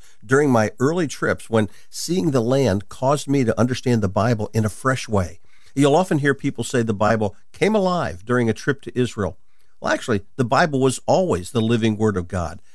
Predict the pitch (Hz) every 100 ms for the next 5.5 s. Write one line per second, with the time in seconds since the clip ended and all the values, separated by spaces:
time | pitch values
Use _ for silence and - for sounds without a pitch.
0 | - 165 165 - 226 151 151 226 185 104
1 | 92 87 - 104 110 - - - 131 -
2 | 170 156 151 147 143 131 - - 202 220
3 | 160 113 107 107 110 104 104 92 95 98
4 | 101 117 98 - 147 135 139 - 120 151
5 | 160 135 123 85